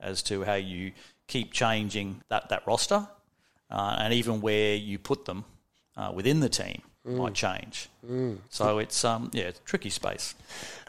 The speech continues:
Speaker 2: As I mentioned earlier, uh, and I know a lot of our listeners will be very interested in the work that you've done with leaders, uh, as well as, as part of your, your career development. Um, you know, you, you've spent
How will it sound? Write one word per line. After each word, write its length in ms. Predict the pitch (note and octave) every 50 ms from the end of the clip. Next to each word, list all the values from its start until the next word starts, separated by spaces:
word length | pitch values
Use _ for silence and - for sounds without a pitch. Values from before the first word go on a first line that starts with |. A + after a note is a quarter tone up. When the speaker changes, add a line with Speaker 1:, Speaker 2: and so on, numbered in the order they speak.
| - _ _ _ _ _ _ _ _ _ _ _ - - - -
Speaker 2:
As 120 | F#3 F#3+ F#3+
I 60 | G3+
mentioned 340 | F#3 F3 E3 - E3 C#3+ C#3
earlier, 500 | D3 D#3 D#3+ D#3+ C#3+ B2+ B2 B2+ C3 - -
uh, 160 | B2 B2 B2 -
and 160 | - C3 C3
I 60 | C3+
know 180 | C3+ C3+ C3+ C#3
a 20 | C3 B2+
lot 140 | C3+ C#3
of 100 | C3 A#2+
our 200 | B2 A#2 A2+ A2+
listeners 460 | A2+ A#2+ C3+ C3 - - C3 A2+ G#2+ A2
will 100 | A#2+ A#2
be 100 | A#2+ B2+
very 220 | A#2+ C#3+ D#3 E3+
interested 260 | F3+ F3+ - - - C#3
in 100 | C3 B2+
the 80 | B2
work 300 | A#2 B2 B2+ B2+ B2 - -
that 140 | C#3 C3
you've 300 | - C3 B2 B2 A2+ -
done 280 | - C3 A#2 A2+ A2+ A2+
with 220 | A2+ A2+ G#2+ -
leaders, 580 | C3 B2 C3+ D3 D#3 D3 C3 A2+ G#2 - - - -
uh, 180 | - A2 G#2+ A2 -
as 200 | A2+ A2 - -
well 360 | B2+ C3 C#3+ D3 C3+ A#2+ A2
as, 240 | A2 A2+ - - - -
as 260 | B2 B2+ - C3+ A#2+
part 280 | - - - B2 A#2 A2
of 60 | G#2+
your, 320 | A2+ A2+ A2+ A2+ A2 A2 - -
your 200 | C3 B2 A2+ A2+
career 340 | - - C3 B2 A#2+ A#2 A2+
development. 540 | A2+ G2+ A2+ A2+ B2 - - A#2+ A2 - - - - - - - - - - - - -
Um, 380 | B2 A#2 A#2 A#2 A2+ A2 G#2+ - - -
you 80 | - A#2+
know, 100 | A2+ A2
you, 240 | A2+ A2+ A2+ B2 B2 -
you've 180 | - B2+ A#2 -
spent 300 | - - C#3 B2 A#2+